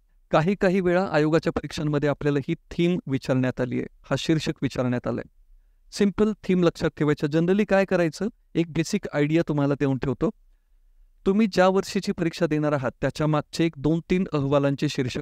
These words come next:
वाचून ठेवायचे. जसं ह्या नोट्समध्ये मी तुम्हाला दोन हजार अठरा एकोणीस पासूनच्या अहवालांचे शीर्षक, in fact, दोन हजार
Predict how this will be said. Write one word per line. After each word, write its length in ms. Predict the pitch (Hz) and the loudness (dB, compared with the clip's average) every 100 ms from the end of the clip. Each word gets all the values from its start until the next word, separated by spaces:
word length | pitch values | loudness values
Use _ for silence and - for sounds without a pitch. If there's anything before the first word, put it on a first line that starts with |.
| - | -2
वाचून 320 | 139 - 120 | -2 0 -2
ठेवायचे. 440 | - 117 117 - - _ _ - | -2 -6 -6 -8 -14 _ _ -4
जसं 200 | 139 - | -2 0
ह्या 120 | 139 | 0
नोट्समध्ये 580 | 139 143 151 - 151 135 214 _ - | 2 0 0 0 0 0 -4 _ -4
मी 80 | 151 | -2
तुम्हाला 280 | 147 147 151 | 0 0 2
दोन 160 | 151 | 0
हजार 200 | 151 160 - | 0 0 -2
अठरा 300 | 151 - 165 | -4 2 2
एकोणीस 360 | 160 165 165 - | 2 -2 0 -2
पासूनच्या 420 | 151 156 151 170 | -2 -2 -2 -2
अहवालांचे 520 | 143 139 143 143 139 143 | -2 0 0 0 -2 -2
शीर्षक, 420 | 151 139 - 151 - _ _ _ | -2 -2 0 -2 -2 _ _ _
in 80 | 160 | -2
fact, 200 | 160 175 | 0 0
दोन 180 | 160 170 | 2 2
हजार 200 | 165 | 2